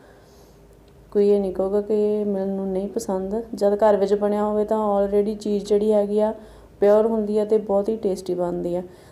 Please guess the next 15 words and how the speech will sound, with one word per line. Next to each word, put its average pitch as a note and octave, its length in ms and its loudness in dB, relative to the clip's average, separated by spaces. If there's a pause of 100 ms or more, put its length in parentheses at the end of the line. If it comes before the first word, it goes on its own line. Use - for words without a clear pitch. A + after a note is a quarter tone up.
(120)
ਤੇ - 80 -2
ਇਸ G#3 100 2
ਤਰ੍ਹਾਂ A#3+ 180 4
ਚਮਚ G#3+ 380 0
ਨਾਲ A3 200 2
ਇਸ G#3+ 140 0
ਨੂੰ A3+ 180 0
ਆਪਾਂ G#3+ 300 0 (680)
ਇਕੁਅਲ G#3 360 2
ਕਰ G#3 240 4
ਲੈਣਾ G3 320 2
ਹੈ A3 160 -2 (1200)
ਤੇ G3+ 80 -8
ਚੰਗੀ G#3 260 0
ਤਰ੍ਹਾਂ A3+ 220 4